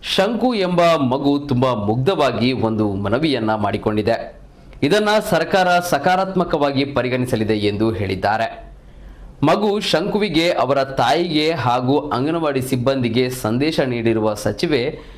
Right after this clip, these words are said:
ಅಂಗನವಾಡಿಗೆ ನೀಡಲಾಗುವ ಆಹಾರದ ಮೆನುವನ್ನ ಪರಿಶೀಲಿಸಲಾಗುವುದು, ಶಂಕುವಿನ ಮನವಿಯನ್ನ ಪರಿಗಣಿಸಲಾಗುವುದು ಎಂದು ಹೇಳಿದ್ದಾರೆ.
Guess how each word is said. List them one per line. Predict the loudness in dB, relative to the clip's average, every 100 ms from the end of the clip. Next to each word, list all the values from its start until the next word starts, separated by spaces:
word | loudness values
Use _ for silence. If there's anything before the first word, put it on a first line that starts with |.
| -20 -10 -2
ಅಂಗನವಾಡಿಗೆ | 0 2 0 0 0 0
ನೀಡಲಾಗುವ | 0 0 2 2 2 2 2 2
ಆಹಾರದ | 2 2 0 -2 0
ಮೆನುವನ್ನ | 0 0 -2 0 0 0
ಪರಿಶೀಲಿಸಲಾಗುವುದು, | -2 -2 -2 -2 0 0 0 -2 -2 -6 -2 0 0 -4 -16 -20 -14
ಶಂಕುವಿನ | -2 0 0 0 0 0 0
ಮನವಿಯನ್ನ | 0 -2 0 0 0 0
ಪರಿಗಣಿಸಲಾಗುವುದು | 0 0 -2 0 -2 0 0 0 0 0 0
ಎಂದು | 0 0 0 0
ಹೇಳಿದ್ದಾರೆ. | 0 -2 0 0